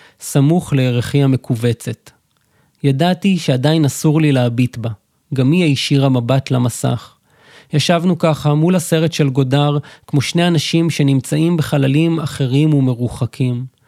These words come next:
אחד מאיתנו מתקיים שם באמת, בסינמטק של תל אביב, בעוד השני מגלם השתקפות או עידוד ממקום אחר. אבל קשה היה לקבוע מי זה מי, וברגע שהייתי מנסה לתת תשובה,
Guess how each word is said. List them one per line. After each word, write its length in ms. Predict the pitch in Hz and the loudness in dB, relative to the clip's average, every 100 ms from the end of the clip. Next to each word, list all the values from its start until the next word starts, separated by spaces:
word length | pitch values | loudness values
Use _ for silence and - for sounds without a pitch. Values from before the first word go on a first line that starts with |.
| _ - _ _ _ 147 | _ -20 _ _ _ -4
אחד 300 | - 180 185 | 0 2 2
מאיתנו 440 | 185 - 139 135 | 2 2 2 2
מתקיים 500 | 131 - 135 135 147 | 2 0 0 2 0
שם 320 | 147 143 135 127 | 0 0 2 0
באמת, 580 | 135 131 123 135 - - 135 | 0 0 0 -2 -6 -12 -6
בסינמטק 640 | 131 139 127 127 156 151 | -2 0 2 0 0 -2
של 180 | - 147 | 0 -2
תל 200 | 139 123 | 0 0
אביב, 360 | 113 123 123 123 - _ | 0 0 0 -4 -10 _
בעוד 280 | 135 127 131 | -2 0 2
השני 500 | 123 - 131 143 196 | 0 0 0 2 2
מגלם 420 | 170 127 135 151 | 2 2 0 0
השתקפות 640 | 165 - 143 - - 185 170 | 0 -2 -6 -4 -2 0 2
או 40 | |
עידוד 420 | 135 127 123 156 135 | 0 0 0 0 2
ממקום 480 | 131 120 - 139 131 | 0 0 0 0 0
אחר. 440 | - - 123 110 120 _ _ _ _ | -2 -4 -4 -4 -12 _ _ _ _
אבל 240 | 139 139 139 | -2 0 0
קשה 320 | - 139 185 | -2 -2 0
היה 220 | 190 190 | 0 0
לקבוע 400 | 180 170 143 156 | -2 -2 0 2
מי 200 | 147 160 | 2 2
זה 160 | 143 143 | 2 2
מי, 220 | 139 123 - _ _ _ | 2 0 -4 _ _ _
וברגע 420 | 139 139 143 156 | -2 0 0 0
שהייתי 400 | 151 147 143 - | 0 0 0 0
מנסה 420 | 139 127 120 - 147 | 0 2 0 0 0
לתת 300 | 131 151 143 | 0 0 -2
תשובה, 400 | - 127 165 | 0 0 0